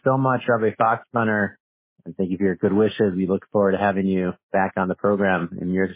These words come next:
Hashem, please God, in the near future. To learn more with and about Rabbi Foxbunner and the really amazing Beth Jacob congregation in Atlanta, visit beth jacob atlanta dot org for more information.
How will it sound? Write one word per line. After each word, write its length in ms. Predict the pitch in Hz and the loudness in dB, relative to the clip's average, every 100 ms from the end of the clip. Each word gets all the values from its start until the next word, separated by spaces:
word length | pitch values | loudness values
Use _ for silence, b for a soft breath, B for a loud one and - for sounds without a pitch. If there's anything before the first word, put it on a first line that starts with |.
| - | -4
Hashem, 180 | 92 87 | -4 -4
please 180 | - 87 - | -6 -6 0
God, 340 | 95 92 87 - _ _ _ _ _ | 2 2 0 -6 _ _ _ _ _
in 280 | 95 95 87 - | 0 0 0 -4
the 140 | 92 | -2
near 260 | 92 92 87 | 0 0 0
future. 480 | - 110 - 92 85 - b b _ _ - | 0 0 2 0 0 -8 b b _ _ 0
To 80 | 139 | 2
learn 200 | 160 156 | 4 4
more 240 | 151 147 | 4 4
with 280 | 151 180 - 160 _ | 4 4 2 -8 _
and 120 | 113 117 | -2 2
about 260 | 120 123 | 2 4
Rabbi 260 | 117 113 104 | 4 2 2
Foxbunner 760 | 120 113 - 113 107 104 101 | 0 0 -2 0 2 2 0
and 120 | 101 95 | -2 0
the 220 | 95 82 | 0 -2
really 260 | 101 113 98 | 2 4 4
amazing 600 | 90 98 104 113 95 90 | 2 4 4 4 2 0
Beth 180 | 90 - - | -2 -2 -2
Jacob 340 | 92 92 87 _ _ - | 0 2 0 _ _ -4
congregation 840 | 95 90 90 98 95 101 92 85 _ b b | -2 0 2 2 2 0 0 -2 _ b b
in 120 | - 92 | -2 2
Atlanta, 680 | 92 113 113 110 104 87 | 4 4 4 4 4 2
visit 340 | 87 95 101 - | 0 0 0 0
beth 220 | 117 113 - | 0 0 0
jacob 420 | 113 - 107 123 | 0 2 0 0
atlanta 760 | 110 104 113 104 110 104 101 - - | 0 2 2 2 2 4 2 -2 -2
dot 160 | 85 | 0
org 360 | 98 101 92 92 _ _ | 2 2 2 -2 _ _
for 80 | 80 | -4
more 260 | 85 85 85 | -2 0 0
information. 680 | 82 - 85 87 85 78 | -2 -2 -2 -2 -2 -6